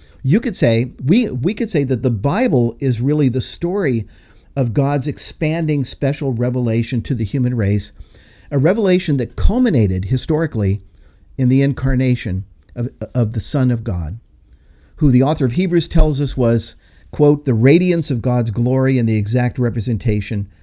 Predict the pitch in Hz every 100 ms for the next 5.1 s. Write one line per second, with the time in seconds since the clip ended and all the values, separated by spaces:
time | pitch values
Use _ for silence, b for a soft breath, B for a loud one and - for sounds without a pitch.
0 | b b 127 110 104 107 104 110 117 107
1 | 113 110 104 101 110 139 170 175 131 135
2 | 135 135 120 113 117 120 120 107 107 107
3 | 131 120 120 - 117 143 151 151 - b
4 | b b b 135 123 - - 160 160 -